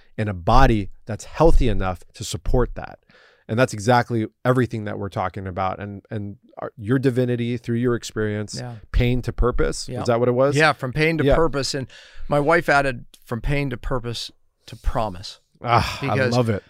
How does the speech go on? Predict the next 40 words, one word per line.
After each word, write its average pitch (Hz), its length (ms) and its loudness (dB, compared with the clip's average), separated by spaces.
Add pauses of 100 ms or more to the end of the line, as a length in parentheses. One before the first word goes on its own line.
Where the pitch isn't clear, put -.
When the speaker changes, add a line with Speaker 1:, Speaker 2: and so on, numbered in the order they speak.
Speaker 2:
one 147 160 2
of 151 60 0
the 131 100 -2
things 131 280 -2
that 120 240 -6
got 120 220 0
us 110 180 -2
through 113 240 -6
a - 20 -6
lot 107 300 -6
in 104 80 -6
our 101 160 -10
life, 98 340 -12
and 101 160 -12
there's 104 200 -12
been 107 140 -12
a 98 60 -10
lot, 90 280 -16 (400)
Speaker 1:
Yeah. 110 180 -14
Speaker 2:
was 110 380 -6
the 101 80 -12
promise 107 640 -6
that 101 180 -4
God 95 240 -10
had 92 240 -4
for - 300 -14
us. - 260 -20
Speaker 1:
Mm. 87 300 -14 (100)
Speaker 2:
And 101 220 -14
we 107 80 -10
hung 117 240 -8
on 143 180 -2
to 101 80 -8
that. - 160 -16 (640)
But, 143 240 -2 (340)
warning, 117 380 -8 (880)
this 117 180 -8
is 147 140 -8
true. 135 300 -6 (1040)
I, 139 120 -12